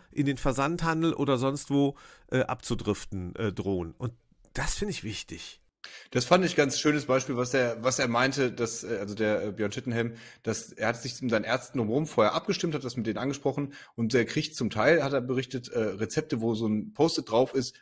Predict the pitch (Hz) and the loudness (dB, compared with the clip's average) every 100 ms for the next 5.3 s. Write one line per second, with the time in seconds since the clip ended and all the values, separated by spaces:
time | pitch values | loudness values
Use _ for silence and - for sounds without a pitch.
0 | _ - 139 131 123 120 110 120 110 87 | _ 0 2 2 2 0 0 0 0 -2
1 | 90 87 85 - 80 - - - 92 131 | -4 -4 -6 -6 -10 -12 -12 -2 0 2
2 | 143 127 123 113 - 113 104 104 113 113 | 0 0 2 2 6 6 4 0 0 2
3 | 107 113 120 110 - 110 107 107 107 107 | 4 4 2 -2 0 0 2 0 4 4
4 | 107 110 107 - 101 113 127 113 107 107 | 4 2 -2 -4 0 2 2 -2 -2 0
5 | 113 123 - | 2 0 -4